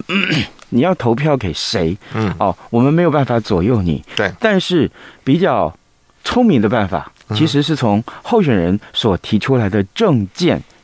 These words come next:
Speaker 1: 去审视，
Speaker 2: 对。
Speaker 1: 它可-，可行性高吗？OK。
Speaker 2: 我觉得现在就是问题来了。
Speaker 1: 嗯。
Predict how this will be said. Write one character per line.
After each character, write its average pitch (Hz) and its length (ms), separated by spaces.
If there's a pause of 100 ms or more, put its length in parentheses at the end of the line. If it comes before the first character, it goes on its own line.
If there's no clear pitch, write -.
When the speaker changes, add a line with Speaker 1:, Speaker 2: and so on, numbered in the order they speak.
Speaker 1:
去 160 380
审 - 420
视， - 300 (320)
Speaker 2:
对。 92 100
Speaker 1:
它 185 60
可-， 175 160
可 - 120
行 139 200
性 175 180
高 143 220
吗？ 113 240 (380)
OK。 - 180
Speaker 2:
我 156 60
觉 160 100
得 180 100
现 170 120
在 165 100
就 151 160
是 143 60
问 143 180
题 92 160
来 76 260
了。 71 160
Speaker 1:
嗯。 113 220